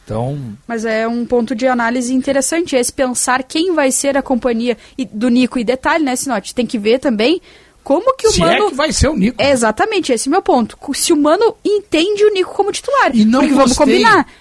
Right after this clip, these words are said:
Speaker 2: o Mano tem optado de maneira teimosa e até pra mim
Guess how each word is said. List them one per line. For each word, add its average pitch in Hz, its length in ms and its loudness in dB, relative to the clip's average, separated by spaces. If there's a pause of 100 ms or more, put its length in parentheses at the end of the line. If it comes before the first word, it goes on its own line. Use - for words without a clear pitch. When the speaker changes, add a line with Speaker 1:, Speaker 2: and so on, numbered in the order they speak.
(240)
Speaker 2:
o 254 100 2
Mano 254 360 4
tem 269 240 0
optado 269 760 0 (240)
de 247 100 -8
maneira 233 460 2
teimosa 294 960 2
e 277 120 2
até 262 280 0
pra 277 220 0
mim 240 320 4